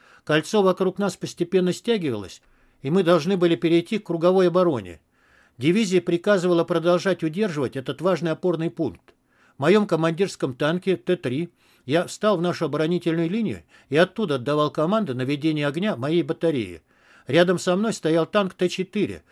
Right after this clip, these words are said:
с молодым лейтенантом в башне. Нас накрыли огнём из стрелкового оружия и противотанковых пушек. Выстрел из противотанковой пушки в башню танка Т четыре оторвал лейтенанту голову. Я тоже едва мог высунуть голову из танка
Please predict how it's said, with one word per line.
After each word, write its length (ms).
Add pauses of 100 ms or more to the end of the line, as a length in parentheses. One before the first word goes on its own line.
(140)
с 100
молодым 380
лейтенантом 600
в 60
башне. 480 (360)
Нас 220
накрыли 380
огнём 320
из 200
стрелкового 580
оружия 500 (220)
и 80
противотанковых 840
пушек. 480 (480)
Выстрел 480
из 240
противотанковой 800
пушки 380
в 100
башню 340
танка 460 (400)
Т 100
четыре 480
оторвал 480
лейтенанту 560
голову. 480 (260)
Я 140
тоже 280
едва 280
мог 220
высунуть 360
голову 300
из 160
танка 400